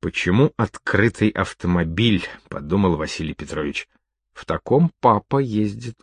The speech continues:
очень редко». Свистун ходил по комнате взад-вперёд. Ему хотелось пить, но он почему-то не мог выйти на кухню. Окно завораживало его. Внизу редкие милицейские цепочки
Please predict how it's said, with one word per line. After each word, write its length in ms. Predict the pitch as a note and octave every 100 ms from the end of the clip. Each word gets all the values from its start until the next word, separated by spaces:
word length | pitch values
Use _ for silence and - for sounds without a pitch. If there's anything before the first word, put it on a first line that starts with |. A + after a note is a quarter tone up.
| -
очень 420 | F2+ - F2 E2
редко». 480 | D2 D2 - D2 C#2 _ _ _ _ _ _ _ _ _ _ _ _ _ _ _ _ _ _ _ _
Свистун 460 | - C#3 E3 B3+ A#3+
ходил 280 | G#3 G3+ G#3
по 140 | -
комнате 420 | - F#3 E3+ -
взад-вперёд. 600 | G#2 B2 - - G#2 G2+ - - _ -
Ему 180 | C3 E3+
хотелось 440 | D3 E3+ D#3+ - -
пить, 360 | A#2+ G#2+ G2 -
но 180 | - A2+
он 100 | D3+
почему-то 380 | - - D#3 D3+
не 160 | A2+
мог 280 | A2+ D3+ -
выйти 360 | G#2+ C3 - A#2+
на 160 | C3
кухню. 420 | - C3 - D#2+ - - _ _ _ -
Окно 520 | F#2 - A#2+ D#3 C3+
завораживало 840 | G#2+ F#2+ A#2 C#3 C#3+ E2 D2+ D2 C#2+
его. 360 | D2 C#2+ C2 - _ _
Внизу 440 | - F2 A2+ B2+ C#3
редкие 420 | C#3+ A#2 - A2+
милицейские 600 | A2 A2 G#2+ G2 - G2
цепочки 640 | - A2 F#3 F3+ - F3